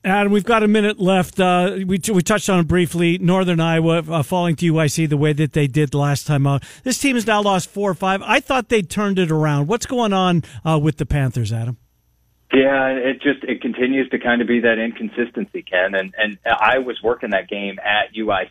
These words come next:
Speaker 2: C, and I thought there were multiple opportunities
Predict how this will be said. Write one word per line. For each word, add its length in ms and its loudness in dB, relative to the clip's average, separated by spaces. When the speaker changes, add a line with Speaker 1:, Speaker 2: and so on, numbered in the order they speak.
Speaker 2:
C, 420 0
and 400 0
I 200 2
thought 340 0
there 100 -6
were 120 -4
multiple 520 -4
opportunities 840 -6